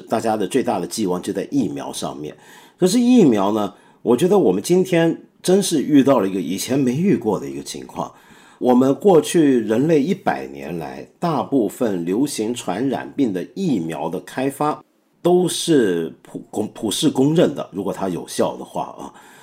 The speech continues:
在过去十几二十年呢，疫苗的开发甚至是个国际合作的一个工程，虽然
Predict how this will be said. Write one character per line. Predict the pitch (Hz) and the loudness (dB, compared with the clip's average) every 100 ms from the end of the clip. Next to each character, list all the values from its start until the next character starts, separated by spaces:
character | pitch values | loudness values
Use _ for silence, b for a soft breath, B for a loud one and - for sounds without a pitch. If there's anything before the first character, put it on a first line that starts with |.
| B | B
在 | - 185 | 2 4
过 | 165 220 196 120 | 4 4 4 4
去 | - 165 123 | 0 -2 -2
十 | - 143 170 | -2 0 0
几 | - 78 | -2 -4
二 | 156 156 | 2 2
十 | - - | 2 -4
年 | 190 85 147 165 | -4 -4 -6 -6
呢， | - - b b - | -6 -8 b b -8
疫 | 190 165 | 2 4
苗 | 107 95 107 | 4 2 0
的 | 101 | -4
开 | - 131 | -4 -4
发 | 123 131 127 | -2 -4 -2
甚 | - 127 | 0 0
至 | 117 107 | -2 -6
是 | 110 | -4
个 | 95 | -4
国 | 90 113 | -2 -2
际 | 143 160 92 | 0 -2 -2
合 | - 95 123 | -2 -2 0
作 | 220 160 | 2 2
的 | 80 | 2
一 | 78 | -6
个 | 82 92 | -8 -8
工 | 92 90 | -6 -8
程， | - - - B B B _ | -8 -12 -14 B B B _
虽 | - 220 233 | 0 6 6
然 | 170 87 | 6 2